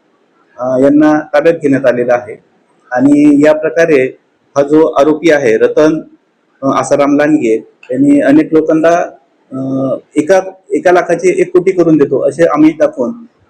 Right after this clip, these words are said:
केलेले असण्याची शक्यता आहे. तर, अ, हे जे तिथे जे पीडित जे आहेत,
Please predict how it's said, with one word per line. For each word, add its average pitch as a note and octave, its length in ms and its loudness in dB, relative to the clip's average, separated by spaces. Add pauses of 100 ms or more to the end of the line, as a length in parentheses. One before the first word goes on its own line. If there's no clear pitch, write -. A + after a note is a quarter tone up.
(120)
केलेले E3 280 4
असण्याची D#3+ 300 -4
शक्यता B2 400 -2
आहे. - 200 -8 (760)
तर, B2+ 140 0
अ, C#3 240 4
हे D3+ 240 0
जे F3+ 400 0 (100)
तिथे E3+ 180 -2
जे E3+ 220 0
पीडित D#3+ 500 -2
जे F#3 220 2
आहेत, D#3 360 0